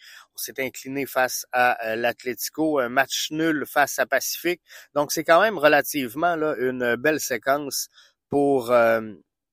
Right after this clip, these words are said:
Halifax qui, euh, s'en va dans un, un, un match face à York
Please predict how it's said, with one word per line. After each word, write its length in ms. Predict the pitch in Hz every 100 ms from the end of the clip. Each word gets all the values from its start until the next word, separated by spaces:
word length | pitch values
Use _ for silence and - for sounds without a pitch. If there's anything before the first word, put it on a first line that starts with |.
| _ _ _ _ _ _ _ _ _ -
Halifax 680 | 135 135 117 147 143 - -
qui, 380 | - 151 156 123
euh, 360 | 117 117 107 - - _ _ _ _
s'en 300 | - - 131
va 80 | 160
dans 300 | 160 123 117
un, 540 | 131 123 120 117 107 87 _ _ _ _ _ _ _
un, 160 | 127 135 -
un 200 | 131 127
match 300 | 135 156 -
face 240 | 135 117
à 100 | 131
York 300 | 120 123 156